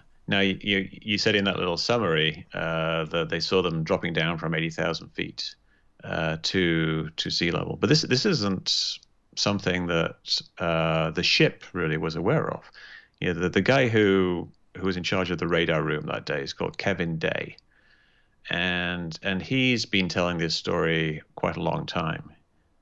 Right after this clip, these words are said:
Uh, he actually released a book in two thousand and eight, I think, called, uh, A Sailor's Anthology, which included a,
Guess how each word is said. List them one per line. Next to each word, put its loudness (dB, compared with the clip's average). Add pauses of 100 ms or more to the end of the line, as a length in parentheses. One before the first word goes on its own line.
(180)
Uh, 0
he 0
actually -2
released -2
a -2
book 0 (320)
in -6
two -2
thousand 0
and -4
eight, -4
I -6
think, -8 (240)
called, -2 (500)
uh, -2
A -4
Sailor's 4
Anthology, -2 (1300)
which 2
included 2
a, 2